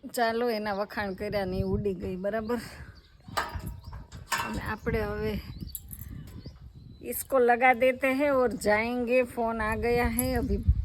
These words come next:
બ્યુટી પાર્લર પે જાના હે. અમારું ગામડાનું બ્યુટી પાર્લર તો કેવું હોય, કંઈ બહુ ખાસ ન હોય, પણ આમ સાદું, સિમ્પલ, ફેસિલિટીવાળું બહુ ન હોય,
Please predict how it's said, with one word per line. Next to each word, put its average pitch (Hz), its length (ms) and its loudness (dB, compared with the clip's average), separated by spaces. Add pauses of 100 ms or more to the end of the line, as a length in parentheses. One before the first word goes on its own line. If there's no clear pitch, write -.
બ્યુટી - 300 6
પાર્લર 208 480 4
પે 226 220 -2
જાના 190 400 -4
હે. 180 160 -8
અમારું 185 440 -6
ગામડાનું 214 580 2
બ્યુટી 214 240 0
પાર્લર 208 420 -2
તો 196 160 -6
કેવું - 340 -2
હોય, 180 200 -2
કંઈ 185 160 -8
બહુ 196 200 2
ખાસ 220 360 -4
ન 262 60 -2
હોય, 240 300 0 (880)
પણ 233 140 0
આમ 226 160 0
સાદું, 240 380 2
સિમ્પલ, 208 440 -6
ફેસિલિટીવાળું 208 1000 0
બહુ 214 120 0
ન 220 120 -4
હોય, 226 300 0